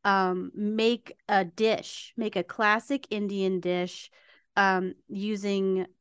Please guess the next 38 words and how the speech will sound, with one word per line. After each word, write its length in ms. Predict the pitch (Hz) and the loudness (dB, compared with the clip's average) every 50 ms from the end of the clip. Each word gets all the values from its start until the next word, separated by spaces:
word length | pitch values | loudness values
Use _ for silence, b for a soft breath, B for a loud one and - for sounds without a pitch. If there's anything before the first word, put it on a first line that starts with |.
| _ | _
a 140 | 190 185 185 | -2 -2 -2
recipe 540 | 180 196 208 202 202 - - 202 - 202 196 | 2 2 2 2 2 0 -8 -8 -6 -6 -6
book 320 | 175 - 185 185 180 - _ | -4 -2 -4 -4 -4 -4 _
that 240 | 190 180 170 - | 0 0 0 0
may 340 | - 196 196 196 190 190 190 | -2 -4 -2 0 0 2 2
or 80 | 190 190 | 0 0
may 180 | 190 190 185 | 0 0 2
not 260 | 185 185 185 185 - 185 | 4 4 4 4 4 2
have 180 | 196 190 170 | -4 -2 -2
all 140 | 170 156 165 | -2 -2 -2
the 100 | 170 175 | -4 -6
steps 420 | 170 - - 170 147 - - - - | -10 -6 -6 -6 -6 -6 -10 -20 -10
to 160 | - 165 151 | -8 -8 -8
it. 160 | - - - _ | -8 -10 -12 _
So 140 | - - | -10 -6
you 140 | 180 175 170 | -4 -4 -4
have 280 | 170 175 170 160 - _ | -4 -4 -6 -8 -8 _
to 100 | - 180 175 | -10 -10 -10
kind 300 | - - 175 165 160 156 | -8 -6 -4 -4 -4 -4
of, 140 | 143 156 - _ _ _ _ - | -6 -8 -12 _ _ _ _ -12
kind 180 | - 175 151 | -10 -8 -8
of 80 | 156 - | -8 -6
figure 320 | - 185 170 170 170 165 | -2 -2 -2 -2 -2 -6
it 120 | 156 156 147 | -6 -4 -2
out. 200 | 151 151 143 - B B B B B B B _ | -2 -2 -4 -6 B B B B B B B _
And 160 | - 220 226 | -2 2 4
I 120 | 226 247 381 | 4 4 2
thought 240 | - 294 269 262 | 2 2 0 2
that 180 | 254 240 214 - | 2 0 -2 -2
these, 420 | - 226 220 220 226 220 208 208 - | -6 -6 -4 -2 -4 -4 -4 -6 -2
uh, 200 | - 196 196 190 | 0 0 0 0
were 160 | 185 190 185 | 0 -2 -2
really 300 | 185 196 202 208 240 233 | -2 -4 -4 -2 -2 -4
well 420 | 208 185 170 180 180 185 185 190 185 | -4 -4 -2 0 2 2 2 2 0
plotted 480 | - - - 170 165 170 190 226 262 | -4 -6 -4 -2 -2 0 2 2 2
and 160 | 262 214 202 190 | 2 2 2 0
well 160 | 185 180 180 | 2 0 0
timed, 640 | - - - 175 165 160 165 175 180 226 262 269 | -2 -6 -8 -8 -6 -4 0 2 4 4 4 0